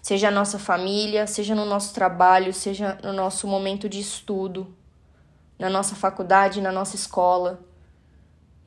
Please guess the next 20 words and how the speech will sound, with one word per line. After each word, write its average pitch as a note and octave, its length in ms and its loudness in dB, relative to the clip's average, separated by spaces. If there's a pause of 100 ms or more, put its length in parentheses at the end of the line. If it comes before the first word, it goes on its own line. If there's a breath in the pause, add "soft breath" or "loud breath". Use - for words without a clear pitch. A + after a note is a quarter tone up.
(320)
sejam G3+ 360 -2
nos G3+ 100 0
nossos G3+ 260 -2
trabalhos G3 460 4
voluntários, F#3+ 960 0 (800 soft breath)
que - 100 -14
nós G3+ 180 0
possamos G#3 440 -2
derramar G3+ 520 4
a G3 100 4
tua C4+ 520 2
água G#3 380 4
sobre G#3 300 0
aquelas G#3 360 2
pessoas G#3+ 720 0 (840 soft breath)
que - 120 -8
estão G3+ 260 -2
sedentas, F#3+ 800 0
meu F#3 200 -6
Pai. F3+ 340 -4